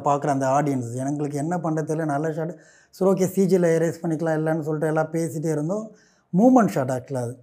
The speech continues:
அதுக்கப்புறம் இல்ல சி ஜியில் கொஞ்சம் கஷ்டம் அப்படின்லாம் சொன்னோன்னே திருப்பி ஒன் மோர் பண்ணலாமா அப்படின்னு சொன்னோன்னே அவன் சரி நான் பண்றேன், அவன் எதுவுமே சொல்லல, நான் பண்றேன் மாஸ்டர் ஒன்றும் பிரச்சனை இல்லைன்றான். சரி நான் அதுக்கப்புறம் திருப்பி ஒன் மோர் எடுத்தோம். ஒன் மோர் எடுக்கும்போது சொன்னேன் நான் ஹீரோ கிட்ட,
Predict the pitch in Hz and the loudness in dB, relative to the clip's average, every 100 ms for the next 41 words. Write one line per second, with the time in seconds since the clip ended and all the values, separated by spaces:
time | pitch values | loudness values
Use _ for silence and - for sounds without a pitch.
0 | _ _ 143 160 170 170 175 160 190 175 | _ _ -8 -4 -2 0 0 0 -2 0
1 | 160 156 143 139 139 - 151 143 139 143 | -2 -4 -6 -6 -8 -8 -8 -6 -4 -4
2 | 151 147 151 151 160 151 - 175 170 143 | -4 -6 -6 -4 -6 -6 -6 -6 -4 -4
3 | 156 160 156 135 143 135 139 139 131 135 | -2 -4 -4 -6 -4 -4 -2 -2 -4 -6
4 | 143 143 156 208 196 185 175 170 156 139 | -6 -8 -6 0 2 2 -2 -2 -2 -2
5 | - 143 147 143 135 131 _ 165 185 180 | -2 -6 -4 -4 -6 -10 _ -6 -2 0
6 | 180 202 185 170 151 156 175 190 185 151 | 2 2 0 0 0 -2 -4 -2 -2 -4
7 | 147 151 139 143 165 151 139 131 117 123 | -4 -6 -6 -6 -4 -4 -4 -6 -10 -14
8 | _ _ _ _ 147 - 160 156 151 151 | _ _ _ _ -16 -4 -2 0 0 0
9 | 160 165 160 170 156 156 160 147 123 139 | -4 -4 -2 0 0 0 -2 -2 -4 -6
10 | 190 - _ _ _ _ _ 196 226 247 | -8 -12 _ _ _ _ _ 2 6 8
11 | 226 202 208 226 226 190 185 185 139 127 | 8 8 4 4 4 4 2 2 2 0
12 | 135 139 131 | -2 -2 -2